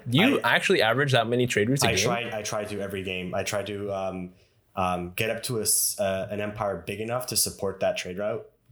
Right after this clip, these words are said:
Speaker 1: network, and I kind of don't need to expand at that point. That's why I always like having, you know, ideal number for me is, like, eight cities. That's the ideal number of cities for me.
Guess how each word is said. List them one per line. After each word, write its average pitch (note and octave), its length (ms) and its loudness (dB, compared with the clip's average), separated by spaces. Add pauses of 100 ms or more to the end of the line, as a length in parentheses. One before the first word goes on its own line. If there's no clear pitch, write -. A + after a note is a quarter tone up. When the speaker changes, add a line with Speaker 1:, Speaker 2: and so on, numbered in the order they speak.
Speaker 1:
network, C3 480 -4 (100)
and G2+ 160 -2
I F#2+ 80 0
kind G2+ 220 -4
of F#2 220 -10
don't G2 200 -4
need F#2+ 140 -4
to G2+ 100 -6
expand F2 340 -2
at D2+ 80 -12
that D#2 200 -14
point. - 280 -14
That's A2 240 -2
why G2 400 -4
I G2+ 80 -4
always G2 260 0
like G2 140 -2
having, F#2 500 -4
you G2 80 -4
know, F2+ 100 0
ideal G#2+ 400 -4
number B2 240 -4
for C3 160 -10
me C3+ 180 -4
is, G2+ 120 0
like, G2 140 -4
eight F#2+ 200 -4
cities. D#2+ 560 -4
That's G2 180 0
the G#2 120 2
ideal F2+ 360 -4
number E2+ 260 -8
of F#2+ 80 -6
cities - 320 -2
for - 120 -8
me. - 180 -16